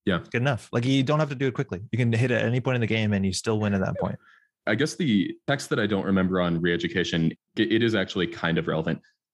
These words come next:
Speaker 1: Imagine, imagine for a moment that we somehow get into a situation where we have an Acme deck whose only out is to Neurospike win, because just the runner is, is gonna win very soon or something like that. And they install Advance Advance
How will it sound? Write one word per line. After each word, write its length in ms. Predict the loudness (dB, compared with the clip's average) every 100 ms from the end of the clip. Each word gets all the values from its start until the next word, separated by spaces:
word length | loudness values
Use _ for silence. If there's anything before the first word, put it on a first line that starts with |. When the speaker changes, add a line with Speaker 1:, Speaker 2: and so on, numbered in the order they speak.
| -4 2
Speaker 1:
Imagine, 560 | 2 2 0 -4 -4 _ _ 0
imagine 420 | 2 2 2 0
for 180 | 2 2
a 40 |
moment 420 | 2 -2 -4 -8 -12 -2
that 360 | 0 0 -2 -16 _ -4
we 600 | 2 4 6 4 2 -2 _
somehow 520 | -12 -4 0 2 2 2
get 200 | 2 0
into 180 | 0 0
a 40 |
situation 600 | 0 0 0 0 -2 -2 0
where 120 | 0
we 100 | -2
have 400 | 0 2 2 -2 _ -2
an 100 | 0
Acme 300 | 0 0 0
deck 300 | 0 -2 -6 -2
whose 160 | -2 2
only 320 | 4 4 4 2
out 240 | 0 -2
is 100 | -4
to 100 | 0
Neurospike 500 | 2 2 0 -4 -6 -4
win, 260 | -4 -4 -4
because 420 | -2 -2 -4 -4
just 240 | -6 -4
the 80 | -2
runner 320 | 0 2 2
is, 340 | 0 -2 -8 -4
is 200 | -2 -2
gonna 180 | -2 0
win 360 | 0 0 -2 -8 _
very 240 | -6 -4 -2
soon 240 | -2 -2
or 40 | -2
something 280 | -4 -4
like 140 | -4 -2
that. 240 | -2 -4 -20 _ _ _ 0
And 140 | 2
they 200 | 4 4 4
install 380 | 0 0 0 0
Advance 300 | 0 -2 -4
Advance 640 | -4 -2 -2 -4 -6 -8